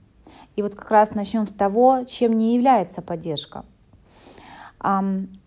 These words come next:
ситуация, когда один человек пытается спасти другого, решить за него его проблемы –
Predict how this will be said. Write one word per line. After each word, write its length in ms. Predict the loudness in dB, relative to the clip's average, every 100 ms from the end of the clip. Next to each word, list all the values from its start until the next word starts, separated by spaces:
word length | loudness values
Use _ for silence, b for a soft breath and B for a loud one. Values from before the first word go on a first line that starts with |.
| -14
ситуация, 640 | -10 0 4 4 4 -2
когда 500 | -2 -6 4 6 6 2 -6 -16 _ _ _ _ _ _ -20 -6
один 340 | 0 0 2 0
человек 540 | 0 0 2 2 0
пытается 560 | -4 2 4 4 2 -4
спасти 580 | -6 -4 -6 -6 -4 -4
другого, 800 | -2 -4 2 4 4 4 0 -2 -14 B B B
решить 560 | -4 -2 -2 -4 -4 -4
за 300 | -6 0 2
него 480 | 4 2 2 2 2
его 440 | 0 -6 0 2
проблемы – 840 | 2 -2 -4 0 0 2 0 -2